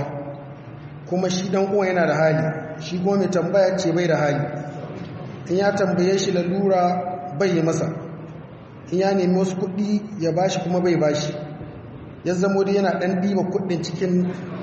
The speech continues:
kuɗin ɗan uwa ne. To amma kuma, a, ku saurara ku ji, ai Allah ya azurta shi. Ba ku iya shan labari ba. <laughs> Ya ce daga baya Allah ya bani nawa arziki. Ya ce sai ya ɗauki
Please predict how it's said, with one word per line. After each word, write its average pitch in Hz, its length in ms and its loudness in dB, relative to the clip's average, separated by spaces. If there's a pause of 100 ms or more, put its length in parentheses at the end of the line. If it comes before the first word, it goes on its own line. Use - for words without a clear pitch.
(680)
kuɗin 196 260 0
ɗan 180 220 4
uwa 170 160 4
ne. 156 400 0 (920)
To 165 80 -2
amma 170 400 0
kuma, 196 220 2 (260)
a, 135 80 -2
ku - 80 -6
saurara 220 300 2
ku 175 80 0
ji, 160 100 0
ai - 160 2
Allah 208 160 2
ya 190 80 2
azurta 151 300 0
shi. - 100 -4 (1200)
Ba 160 80 0
ku - 80 -4
iya 285 80 2
shan 202 160 2
labari 156 240 2 (240)
ba. 135 80 -2
<laughs> 208 1120 -2 (1400)
Ya 208 60 2
ce 208 160 2
daga 185 200 2
baya 214 540 6
Allah 208 220 4
ya 190 100 4
bani 190 260 4
nawa 165 240 4
arziki. 170 360 0 (1160)
Ya 175 80 -2
ce 175 120 0
sai 180 140 0
ya 185 120 4
ɗauki 180 200 0